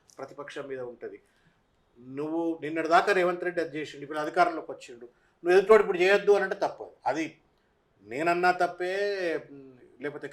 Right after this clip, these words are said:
అధికారంలో ఉన్న సందర్భంలో కేటీఆర్ గారు అన్నా తప్పే, లేకపోతే ఎవరన్నా తప్పే. అందుకే అంటారు ఒక మాట, "The strength of democracy lies not in the strength of ruling party,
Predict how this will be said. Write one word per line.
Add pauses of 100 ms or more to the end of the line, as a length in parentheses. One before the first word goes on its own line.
అధికారంలో
ఉన్న
సందర్భంలో
కేటీఆర్
గారు
అన్నా
తప్పే,
లేకపోతే
ఎవరన్నా
తప్పే. (800)
అందుకే
అంటారు
ఒక
మాట,
"The
strength
of (200)
democracy
lies (260)
not
in
the
strength
of (680)
ruling
party,